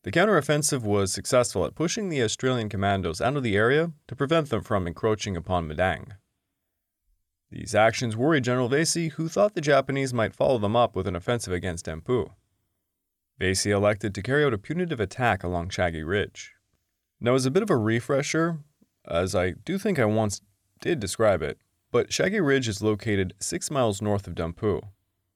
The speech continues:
The Razorback Ridge has one elevation of more than five thousand feet, running roughly southeast to the northwest. The highest point on the ridge is known as the Kankuri Saddle.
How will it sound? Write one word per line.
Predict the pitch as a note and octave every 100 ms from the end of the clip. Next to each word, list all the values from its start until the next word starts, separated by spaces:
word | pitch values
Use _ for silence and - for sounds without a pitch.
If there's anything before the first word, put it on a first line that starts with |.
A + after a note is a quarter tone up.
| _
The | - F#2
Razorback | G#2 A2+ A2+ G2 F#2+ F#2+
Ridge | G2+ G#2+ G#2+
has | G#2 F2 -
one | A2+ B2+
elevation | G2+ G2 G#2 A#2+ C3
of | F#2 G#2+
more | G#2+ A2+
than | F2+
five | - A#2 B2+
thousand | A#2 G#2 F#2+
feet, | - C3 G2+ - _ _ -
running | A#2 B2+ A#2+
roughly | C#3 D3 A#2
southeast | G#2 A#2 G#2 B2 A#2+ -
to | F#2
the |
northwest. | F#2 F2+ A2 F2 - - _ _ _ _ _ _ _ _ _ _ -
The | A2
highest | G#2+ G#2 -
point | C3+ C#3+
on |
the | A2
ridge | A2+ C3+ A2+
is | F#2
known | G#2 A2+ B2+
as | F2+ G2+ G2+
the | G#2+
Kankuri | A2+ G#2 D3 A2+
Saddle. | - A#2+ F2 B1